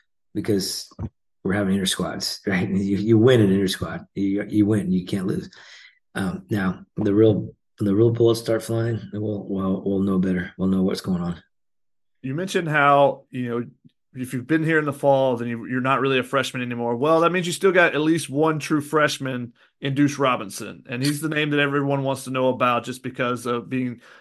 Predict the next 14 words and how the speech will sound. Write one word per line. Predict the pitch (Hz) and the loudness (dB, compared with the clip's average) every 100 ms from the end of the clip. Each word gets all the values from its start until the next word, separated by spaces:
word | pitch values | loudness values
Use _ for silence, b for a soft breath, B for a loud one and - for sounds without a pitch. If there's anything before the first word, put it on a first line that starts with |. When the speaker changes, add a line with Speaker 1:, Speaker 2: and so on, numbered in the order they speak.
| _ | _
Speaker 2:
the | 143 | -6
success | 151 - 190 180 | -6 2 2 4
on | 175 | 0
the | 156 | 0
football | 175 135 147 | -2 0 0
field. | 143 151 143 139 B B | 0 2 0 0 B B
What's | - 202 208 | -2 -2 0
the | 214 | -6
process | - 180 185 - 175 151 | 0 2 2 2 0 0
been | 139 151 151 | 0 0 0
of, | 143 135 127 143 | 0 0 0 -4
of | 123 | -2
working | 139 165 165 | 0 0 -2
him | 139 156 160 160 147 127 | -2 -2 -2 -2 -6 -10